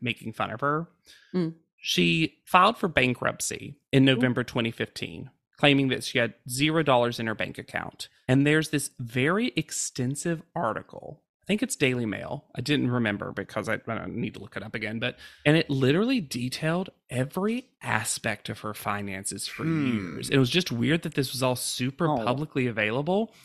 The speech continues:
Speaker 3: Weird.
Speaker 1: And one interesting thing about it was she did claim the year that she got this hundred thousand dollar contract that her income included that. So, you know, sometimes I feel like I've been like, "Do they really get that money?" And she claims that she did,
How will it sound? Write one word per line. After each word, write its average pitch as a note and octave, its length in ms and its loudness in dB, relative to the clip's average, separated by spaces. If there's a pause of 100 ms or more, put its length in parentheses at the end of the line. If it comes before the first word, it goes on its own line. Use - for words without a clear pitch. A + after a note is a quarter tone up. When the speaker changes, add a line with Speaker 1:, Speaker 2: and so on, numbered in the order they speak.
(160)
Speaker 3:
Weird. G#2+ 320 -4
Speaker 1:
And D3+ 100 4
one G#3+ 220 4
interesting F#3 460 0
thing E3+ 200 0
about D3 280 4
it - 100 -4
was B2 140 -4
she C#3 200 -6
did C3 300 -2
claim C#3+ 380 0
the - 100 -6
year A#2 300 -2
that A#2 120 -8
she - 160 -8
got A#2+ 360 -2
this B2 160 -6
hundred A#2 280 -6
thousand A#2 300 -2
dollar A2 220 -4
contract B2+ 640 -2
that A#2 80 -4
her A#2 100 -4
income A2+ 640 -2 (480)
included A#2+ 540 2
that. - 260 -4
So, A#2 200 -2 (260)
you B2+ 80 4
know, A#2 100 4
sometimes C#3+ 460 2
I A#2+ 80 4
feel A#2+ 180 -2
like A#2 240 0
I've B2 440 -2
been B2 140 -2
like, A#2 200 -4
"Do F#3+ 80 -10
they A3+ 100 -2
really F3+ 240 0
get A#2+ 160 -4
that A2 160 0
money?" A#2+ 400 0
And A#2+ 220 -2 (160)
she - 180 -2
claims C4+ 380 -2
that - 200 -4
she F3 220 -6
did, D#3+ 380 2